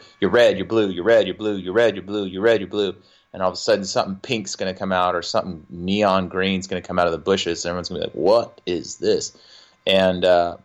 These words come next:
but the Bible, you know, clearly says it's gonna be, it's gonna be really hard to tell the difference. That many people are going to be deceived in the, in the last days.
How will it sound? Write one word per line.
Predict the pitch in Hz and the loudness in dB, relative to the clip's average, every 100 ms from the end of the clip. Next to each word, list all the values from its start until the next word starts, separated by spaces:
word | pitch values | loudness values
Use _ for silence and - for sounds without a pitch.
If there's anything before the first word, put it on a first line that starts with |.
| _ _ _ | _ _ _
but | 139 143 | -2 2
the | |
Bible, | 180 214 220 214 | 2 4 2 2
you | |
know, | 202 180 | 2 0
clearly | - 185 180 | -2 -2 -2
says | - 180 165 | 0 -2 -2
it's | 127 | -4
gonna | - 135 | -2 -2
be, | 127 127 | -2 -2
it's | - - - - | -4 -8 -8 -4
gonna | 135 | -4
be | 120 101 87 _ _ _ _ _ - | -2 -6 -8 _ _ _ _ _ 0
really | 143 139 | 4 6
hard | 131 127 117 | 6 4 4
to | 104 - | -2 0
tell | 107 | 0
the | 95 | 0
difference. | 92 - - - - _ _ _ _ _ _ _ _ _ _ _ - - _ - | -8 -10 -20 -20 -20 _ _ _ _ _ _ _ _ _ _ _ -12 -12 _ -6
That | 104 - | -6 -6
many | 104 113 131 143 | -10 -2 0 0
people | 139 123 117 | -2 0 0
are | |
going | 107 107 104 | 2 -2 -2
to | |
be | 98 | -8
deceived | 95 - - 69 52 82 | -8 -8 -10 -12 -18 -18
in | 80 | -16
the, | 76 | -12
in | 90 | -10
the | 78 | -8
last | 76 71 - - | -8 -10 -10 -12
days. | - - - | -14 -14 -16